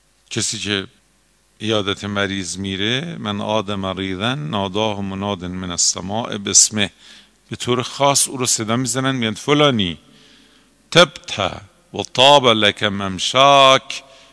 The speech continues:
به ثواب من الجنه.» احسنت، آفرین، بارک الله،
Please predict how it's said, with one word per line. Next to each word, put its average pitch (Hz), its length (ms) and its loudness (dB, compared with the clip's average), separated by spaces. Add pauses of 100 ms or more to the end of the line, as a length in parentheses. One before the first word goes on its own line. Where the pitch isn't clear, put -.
به 95 100 -6
ثواب 107 640 4
من 104 280 -2
الجنه.» 85 800 -6
احسنت، 120 880 -2 (140)
آفرین، 92 600 -8 (460)
بارک 110 400 -10
الله، 85 260 -20